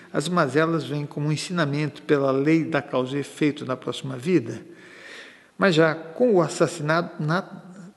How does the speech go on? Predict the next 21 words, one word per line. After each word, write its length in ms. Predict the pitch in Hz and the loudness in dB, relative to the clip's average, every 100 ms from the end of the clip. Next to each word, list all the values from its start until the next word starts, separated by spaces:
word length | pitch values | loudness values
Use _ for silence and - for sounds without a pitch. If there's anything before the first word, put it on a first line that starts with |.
| _ | _
com, 140 | - 180 | 0 2
mas 280 | 165 202 | 4 2
já 300 | 165 135 135 | 0 -2 -4
com 320 | 123 - 180 175 | -8 -4 0 4
o 80 | |
assassinato, 880 | 147 - 151 143 143 147 160 160 - 160 | 4 2 -4 -2 -6 -2 -2 -4 -12 -8
nada 320 | 147 165 180 | 0 2 2
ocorre 480 | 180 180 - 151 170 | 0 -2 0 0 0
na 160 | 190 180 | -2 -4
próxima 540 | - 156 156 - 175 | -2 0 0 0 -2
vida 320 | 139 139 131 | 0 -2 0
nesse 240 | 151 156 190 | -2 -2 -2
aspecto, 640 | - - 143 135 - 139 - - - - - _ | -2 2 2 2 -6 -14 -16 -20 -20 -20 -20 _
por 80 | 190 | 0
não 140 | 190 175 | 2 4
haver 240 | 139 151 | 4 2
necessidade 720 | 165 160 165 - 135 135 143 | 2 -2 -4 -4 -2 0 2
de 40 | |
aprendizado 640 | 151 151 156 156 131 147 143 | 0 0 -2 -2 0 0 0
nessa 300 | 160 160 185 | -4 -2 0
área, 380 | 139 123 127 | 2 0 -4